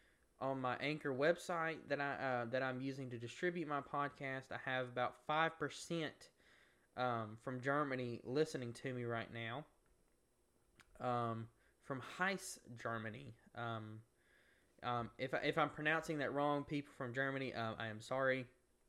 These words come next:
Um, but it's H E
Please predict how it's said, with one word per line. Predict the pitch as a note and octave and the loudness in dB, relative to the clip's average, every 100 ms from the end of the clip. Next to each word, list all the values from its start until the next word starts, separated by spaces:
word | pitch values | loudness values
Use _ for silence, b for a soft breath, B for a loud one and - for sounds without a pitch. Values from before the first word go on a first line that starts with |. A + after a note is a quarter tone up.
| _ _ _ _ _ _ - - | _ _ _ _ _ _ -20 -6
Um, | B2 A#2 A2+ A2 A2+ _ b b b _ - - - - _ - B2 | -2 0 0 -4 -10 _ b b b _ -20 -20 -20 -20 _ -10 2
but | B2+ | 4
it's | A2+ A#2 A#2 - | 4 2 -6 -6
H | C3 D#3 E3 - - | 0 2 0 -8 -4
E | D3 D#3 | -2 0